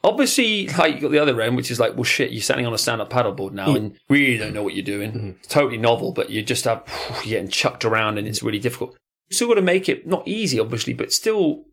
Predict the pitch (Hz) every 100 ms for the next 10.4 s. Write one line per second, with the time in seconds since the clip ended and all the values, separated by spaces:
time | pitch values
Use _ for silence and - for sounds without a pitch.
0 | _ 127 127 156 131 113 107 76 123 147
1 | 147 _ _ _ 131 220 196 127 123 135
2 | 151 147 127 127 - 110 - 123 123 117
3 | 117 113 165 208 110 98 98 131 131 143
4 | 202 - - 143 254 - _ _ _ -
5 | 143 156 185 208 196 - 165 123 127 117
6 | - - 107 107 131 131 117 - - _
7 | _ - - 101 92 - - 104 95 110
8 | 98 107 92 - 101 90 - 85 92 _
9 | - 117 101 104 92 90 101 95 - 87
10 | 95 - -